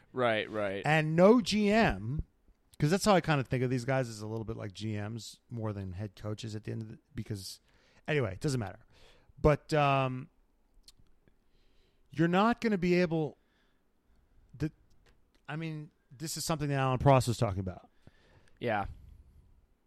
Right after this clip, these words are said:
Speaker 2: Look at the best teams.
Speaker 1: Mm-hmm.
Speaker 2: Mercedes, Red Bull. They don't, they don't fucking change anything. They keep, well, it's, it's just like a chicken or the other thing. Do they not, are they successful 'cause they don't change anything?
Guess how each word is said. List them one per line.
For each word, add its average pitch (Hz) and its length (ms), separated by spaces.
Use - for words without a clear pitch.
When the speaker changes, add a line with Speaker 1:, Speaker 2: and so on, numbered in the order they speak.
Speaker 2:
Look 160 180
at - 120
the 151 80
best 139 400
teams. - 580
Speaker 1:
Mm-hmm. 123 120
Speaker 2:
Mercedes, 123 1000
Red 107 320
Bull. - 160
They 123 100
don't, 143 220
they 127 100
don't 139 240
fucking 123 340
change 117 340
anything. 110 400
They 117 80
keep, - 240
well, 90 120
it's, - 160
it's 135 140
just 120 140
like 123 100
a 127 40
chicken 131 280
or 120 60
the 113 100
other 113 140
thing. 127 240
Do 117 100
they 120 100
not, 127 280
are 143 80
they 147 140
successful 175 480
'cause 151 120
they 151 80
don't 147 140
change 202 240
anything? 247 640